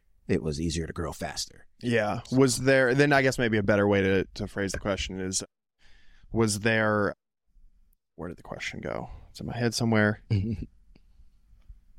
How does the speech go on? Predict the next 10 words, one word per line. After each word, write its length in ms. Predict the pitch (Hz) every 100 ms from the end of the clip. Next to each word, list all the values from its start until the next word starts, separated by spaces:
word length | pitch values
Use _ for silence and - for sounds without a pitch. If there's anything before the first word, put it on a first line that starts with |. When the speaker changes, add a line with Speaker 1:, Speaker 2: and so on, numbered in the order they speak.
| - - - - - - - - - -
Speaker 2:
Better 240 | 131 147 135
way 120 | 127
to 60 |
phrase 260 | 117 110 104
the 60 | -
question. 360 | 135 - 151
There 140 | 110 117
we 80 | 101
go. 200 | 151
Speaker 1:
<laughs> 40 | -